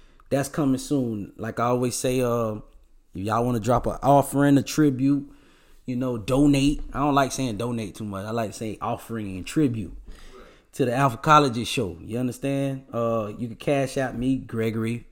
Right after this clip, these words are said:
Fashaw. G R E G O R Y F A S H A W. Cash out, man. Um, my man Tug, like y'all, y'all know, Mister Whiskey Rebellions dot com.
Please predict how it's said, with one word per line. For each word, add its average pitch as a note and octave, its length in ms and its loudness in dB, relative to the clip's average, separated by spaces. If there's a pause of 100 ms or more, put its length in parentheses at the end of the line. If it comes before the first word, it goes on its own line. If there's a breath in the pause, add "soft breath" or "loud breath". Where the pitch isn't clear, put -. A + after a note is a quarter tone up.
(120)
Fashaw. A2 600 -4 (1120)
G B2+ 200 0
R C3 180 2
E C3 140 2
G A#2+ 240 -2
O A#2+ 140 0
R A#2 180 -2
Y A#2 300 -2
F A#2+ 160 -6
A A#2 200 -4
S A#2+ 140 -4
H B2 180 -6
A A#2 80 -2
W. A2 320 0 (2250 loud breath)
Cash C#3+ 420 0
out, B2 240 -2
man. A2+ 520 -6
Um, A#2+ 600 -2 (2250)
my A#2 160 -4
man C3 360 0
Tug, C3+ 640 4
like F#2+ 260 -8
y'all, G#2 440 -6 (140)
y'all A2 260 -2
know, A#2+ 420 -4 (560)
Mister G#2+ 300 -8
Whiskey A#2 400 -6
Rebellions A#2 680 -2
dot G#2 300 -4
com. B2 460 -4